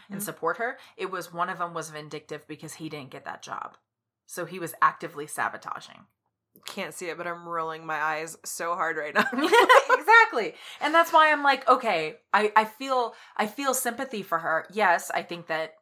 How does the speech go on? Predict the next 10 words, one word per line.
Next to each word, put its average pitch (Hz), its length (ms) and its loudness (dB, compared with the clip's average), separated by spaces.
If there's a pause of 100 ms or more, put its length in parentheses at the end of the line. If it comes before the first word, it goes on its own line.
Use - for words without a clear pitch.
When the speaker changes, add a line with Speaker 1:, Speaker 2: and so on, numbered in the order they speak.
(180)
Speaker 2:
Sure. 208 220 -2
Speaker 1:
it 208 60 -4
was 196 120 -2
not 175 220 4
handled 156 340 -12
well. 147 360 -2
Speaker 2:
Right. 160 380 -4
Speaker 1:
In 226 180 -6 (120)
other 226 280 6
situations 170 1000 -8